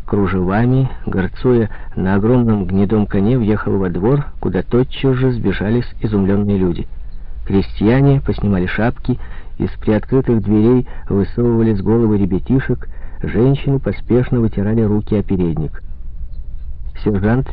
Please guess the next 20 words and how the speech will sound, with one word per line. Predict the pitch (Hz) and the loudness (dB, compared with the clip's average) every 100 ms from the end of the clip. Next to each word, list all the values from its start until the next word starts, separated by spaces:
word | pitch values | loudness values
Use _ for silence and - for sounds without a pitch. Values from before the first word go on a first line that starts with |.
| - | 0
передал | 110 120 120 | 2 4 2
мессиру | 113 101 - 113 113 | 4 2 2 0 0
Пьеру | - 92 107 113 | 0 2 2 2
два | 101 107 | 2 0
письма. | 107 - 82 - - - - - - | -2 -2 -2 -4 -8 -10 -10 -8 -4
Одно | 95 101 135 - | 0 2 0 0
от | 110 | -2
Гуччо, | 101 110 - - 135 - - - | 0 0 -2 -2 -2 -2 -8 -6
другое | - 107 104 117 131 - - | 0 2 4 4 4 0 -4
от | 113 - | -6 -2
самого | 113 101 120 | 2 2 2
графа | 110 110 110 110 | 2 0 0 0
Бувиля. | 113 104 90 76 - - - - - - - - - - - | 2 2 2 -2 -6 -8 -8 -8 -10 -10 -10 -10 -10 -10 -4
Пьер | 90 113 104 | 0 2 2
де | 104 | 0
Крессе | 104 98 - 110 113 - - - | 0 -2 0 0 0 -2 -4 0
принял | 107 107 104 101 | 4 4 4 2
высокомерную | 95 101 104 101 101 98 | 0 0 2 2 2 2
позу | - 101 95 | 2 0 0
человека, | - 98 92 113 117 | 0 2 2 2 0